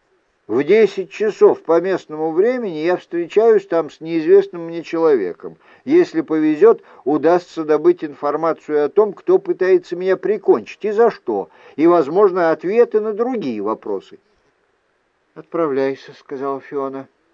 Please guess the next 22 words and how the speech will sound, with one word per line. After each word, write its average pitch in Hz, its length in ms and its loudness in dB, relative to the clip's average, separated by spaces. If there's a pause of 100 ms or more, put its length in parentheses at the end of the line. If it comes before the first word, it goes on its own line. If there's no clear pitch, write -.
(800)
«Только 151 280 -2
карту 190 520 -2
оставь. - 580 -10 (840)
Тогда 143 340 -2
я 160 100 -2
смогу 151 460 -8
за 151 140 -6
тобой 156 340 -4
присмотреть 156 960 -8 (540)
и 139 100 -4
приду 127 380 0
тебе 143 320 -6
на 160 100 -8
помощь, 104 540 -6
если 110 480 -8
в 101 120 -6
этом 127 380 -6
возникнет 117 760 -10
необходимость». 123 920 -14 (1080)
Я 107 360 -4
протянул 110 720 -4
руку 131 420 0